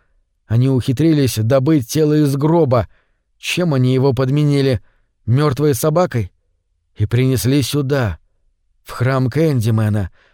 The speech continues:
в качестве игрушки или любовника. Она возьмет малыша Керри с собой в полицию и расскажет всю историю. Чему бы там ни поверили,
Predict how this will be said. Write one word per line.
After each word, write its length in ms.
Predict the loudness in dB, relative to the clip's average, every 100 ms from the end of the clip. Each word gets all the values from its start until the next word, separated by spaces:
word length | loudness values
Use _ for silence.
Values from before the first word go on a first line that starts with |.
| _
в 120 | -8
качестве 520 | -4 -2 -2 0 -2
игрушки 560 | 0 2 0 0 -2 -4 _ _ _ -4
или 280 | 0 2 2
любовника. 720 | 2 2 2 0 -2 -6 -14 _ _ _ _ _ _ _
Она 340 | -2 0 2 0
возьмет 440 | 0 0 0 0
малыша 400 | 0 0 0 0
Керри 280 | 0 2 2
с 80 | 0
собой 400 | 0 2 0 -2 _ _
в 140 | -18 -4
полицию 600 | 0 0 0 0 -2 -4 _ _ -2
и 80 |
расскажет 480 | 0 0 0 2 0
всю 240 | 0 -2 -2
историю. 500 | 0 0 2 0 -2 _ _ _ _
Чему 440 | -12 -2 0 2 2
бы 160 | 0 0
там 300 | 0 0 0
ни 100 | 0
поверили, 800 | 0 0 2 2 2 2 0